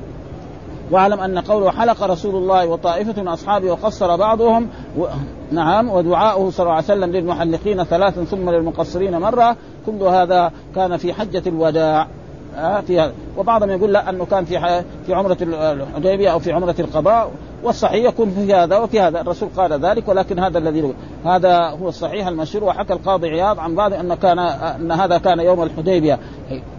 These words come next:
حين أمرهم بالحلق، فما فعله أحد لطمع بدخول مكة في ذلك الوقت.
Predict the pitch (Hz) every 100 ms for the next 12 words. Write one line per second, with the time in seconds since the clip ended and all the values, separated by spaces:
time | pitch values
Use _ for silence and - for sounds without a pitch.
0 | - - 175 180 208 208 175 175 165 190
1 | 240 - 185 196 180 185 185 175 - 180
2 | 202 185 165 196 185 165 165 151 - 160
3 | 160 214 220 175 175 190 175 165 175 233